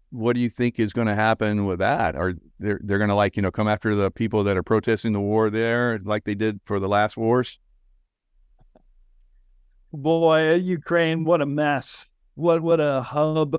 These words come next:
Speaker 2: of trafficking of all different kinds, including hard drugs. I just saw today that they're sending out letters to all the Ukrainians in the country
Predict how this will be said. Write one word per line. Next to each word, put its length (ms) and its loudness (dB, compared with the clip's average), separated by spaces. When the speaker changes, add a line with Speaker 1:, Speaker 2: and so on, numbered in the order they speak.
Speaker 2:
of 240 -2
trafficking 800 -2
of 80 -2
all 200 4
different 420 -2
kinds, 460 -2
including 600 -2
hard 340 2
drugs. 560 0
I 80 0
just 180 -2
saw 240 6
today 400 0
that 180 -2
they're 360 2
sending 360 0
out 220 4
letters 680 2
to 160 -2
all 160 6
the 100 0
Ukrainians 880 0
in 60 -4
the 100 -2
country 540 0